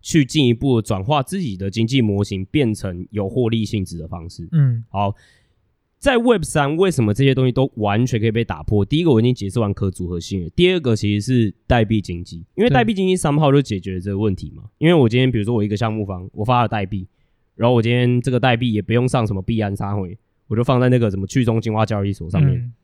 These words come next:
Speaker 1: 好，然后我就写写程式，我就，哎，然后我就推广，那推广
Speaker 2: 写白皮书。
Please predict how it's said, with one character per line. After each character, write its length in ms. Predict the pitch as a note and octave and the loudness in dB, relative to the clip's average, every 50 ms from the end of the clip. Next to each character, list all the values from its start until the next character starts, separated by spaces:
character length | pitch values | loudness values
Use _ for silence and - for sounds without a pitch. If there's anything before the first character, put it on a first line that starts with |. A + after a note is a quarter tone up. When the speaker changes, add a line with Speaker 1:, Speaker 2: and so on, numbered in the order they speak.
| _ _ - | _ _ -6
Speaker 1:
好， 160 | G2+ G2+ G2+ | -4 -2 0
然 60 | G#2 | 2
后 60 | A2 A2 | 2 2
我 40 | |
就 100 | G2 A#2 | 2 0
写 160 | A#2+ A2 A2 G#2+ | 0 0 0 0
写 140 | A2 G#2+ | 0 0
程 120 | F#2+ G2+ G2 | 0 0 -2
式， 80 | F#2+ A2+ | 0 0
我 120 | G#2 A2 | 0 0
就， 60 | A#2+ | 0
哎， 120 | - C#3 D3 - _ _ _ - | 2 0 -2 -2 _ _ _ -2
然 140 | - A2 B2 | 2 4 6
后 220 | C#3 C#3+ C#3 C#3 - _ _ _ _ | 8 8 6 4 2 _ _ _ _
我 140 | - A2+ A2+ | -2 -2 0
就 320 | A2+ D3 C#3+ C#3+ C3+ C3+ | 2 2 2 4 2 0
推 300 | - - - C3 B2+ C3 | 0 -2 0 0 0 0
广， 240 | - A#2 G2 E2+ E2 - | 0 -4 -6 -8 -8 -6
那 220 | - D3 D#3 D3 - _ _ | -2 -2 -2 -2 -4 _ _
推 180 | - - E3 F3 | 0 2 2 2
广 180 | E3+ D#3 A#2 A#2 | 4 2 4 4
Speaker 2:
写 100 | C3 A#2+ | 4 2
白 160 | - C3 C3+ | 4 2 2
皮 180 | - C#3 B2+ C3 | 2 2 0 0
书。 300 | B2 B2+ C3 B2+ C3 | 0 0 -2 0 0